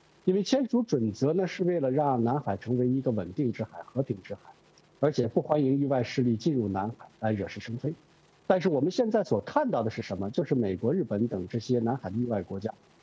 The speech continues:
就是希望把这个南海的水搅浑。所以我们需要从外交的层面来和包括菲律宾在内的东盟国家继续要加强磋商，要告诉大家应该共同维护南海的和平与稳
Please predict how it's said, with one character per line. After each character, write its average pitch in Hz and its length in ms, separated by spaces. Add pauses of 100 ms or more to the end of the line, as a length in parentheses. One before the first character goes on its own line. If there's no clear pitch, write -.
就 285 140
是 139 140
希 - 120
望 127 200
把 98 120
这 107 120
个 104 100
南 101 200
海 85 120
的 98 100
水 - 300
搅 - 220 (100)
浑。 - 180 (680)
所 214 100
以 269 40
我 147 140
们 131 140
需 - 160
要 156 160
从 143 220
外 196 160
交 247 200
的 202 80
层 101 240
面 113 320 (100)
来 123 240
和 117 320
包 147 200
括 135 160
菲 151 140
律 151 80
宾 165 180
在 147 160
内 123 100
的 104 120
东 131 160
盟 123 160
国 117 120
家 117 240 (300)
继 233 160
续 151 140
要 127 120
加 143 200
强 120 240
磋 156 160
商， 175 200 (480)
要 156 160
告 254 220
诉 151 120
大 147 120
家 131 200
应 151 160
该 147 160
共 151 200
同 131 200
维 113 120
护 135 180
南 117 180
海 101 120
的 95 80
和 117 140
平 117 160
与 131 120
稳 110 140